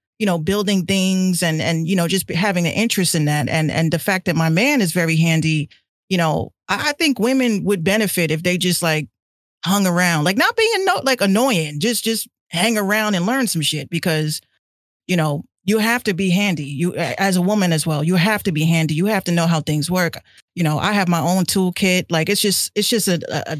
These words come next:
a necessity, especially with the times that we're in now. Some people don't even know how to start a damn fire. And, and I'm like, "Yo, are you serious?" <laughs> We, we got TikTok, bro.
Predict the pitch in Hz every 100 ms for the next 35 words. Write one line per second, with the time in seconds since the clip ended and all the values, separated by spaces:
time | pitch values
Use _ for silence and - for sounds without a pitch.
0 | - 190 180 180 - 170 151 151 147 147
1 | _ 180 165 208 196 190 165 165 - 165
2 | 190 160 156 147 147 - 143 151 143 -
3 | - - - 254 254 196 180 175 165 160
4 | 160 160 147 - 156 147 156 143 143 147
5 | 143 147 170 151 208 202 151 151 151 151
6 | 202 202 170 170 170 - _ _ _ _
7 | - - 220 190 202 202 190 180 196 -
8 | 160 131 143 147